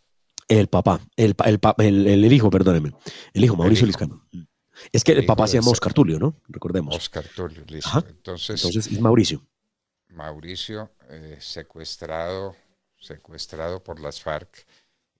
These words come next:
Speaker 2: y vivió en esa durísima condición mucho tiempo hasta que se pudo escapar. Y entonces ahora, socio de las farc, vea pues usted.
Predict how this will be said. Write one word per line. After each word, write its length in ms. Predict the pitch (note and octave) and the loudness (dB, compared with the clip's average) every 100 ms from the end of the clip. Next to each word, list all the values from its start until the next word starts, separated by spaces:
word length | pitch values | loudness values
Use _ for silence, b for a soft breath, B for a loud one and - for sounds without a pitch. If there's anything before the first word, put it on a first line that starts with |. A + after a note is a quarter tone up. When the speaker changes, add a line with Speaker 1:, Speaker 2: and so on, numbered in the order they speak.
| _ | _
Speaker 2:
y 300 | C#2 C2+ C#2 | -20 -20 -20
vivió 480 | C#2+ C#2+ C#2 D2 | -20 -18 -18 -16
en 100 | E2 E2+ | -16 -14
esa 380 | E2+ G2 E2 _ | -10 -10 -12 _
durísima 600 | - E2+ D#2 E2 G2 F2+ | -20 -18 -14 -12 -12 -14
condición 520 | - D2+ D2 - D#2 | -18 -18 -14 -14 -14
mucho 280 | D#2 D#2+ F#2+ | -16 -14 -12
tiempo 320 | - D#2+ - | -10 -12 -12
hasta 180 | F2+ F2+ | -14 -12
que 120 | - | -12
se 140 | D2+ D#2 | -12 -12
pudo 280 | - E2 F2+ | -14 -12 -10
escapar. 520 | - - B2 C3+ - _ _ _ _ _ _ _ | -8 -4 -2 -2 -6 _ _ _ _ _ _ _
Y 140 | D2 | -18
entonces 520 | C#2 - C#2+ - F#2+ | -18 -14 -14 -10 -8
ahora, 520 | F#2 D#2 D2 F2 G2+ _ | -6 -6 -8 -10 -12 _
socio 500 | - - D#2 - E2+ | -12 -10 -10 -10 -10
de 120 | E2 | -10
las 180 | D#2+ - | -12 -8
farc, 420 | F#2+ A2+ _ _ _ _ _ _ | -8 -8 _ _ _ _ _ _
vea 280 | - - - | -16 -14 -14
pues 240 | D#2 D2+ | -16 -16
usted. 300 | - - G#2 | -16 -16 -16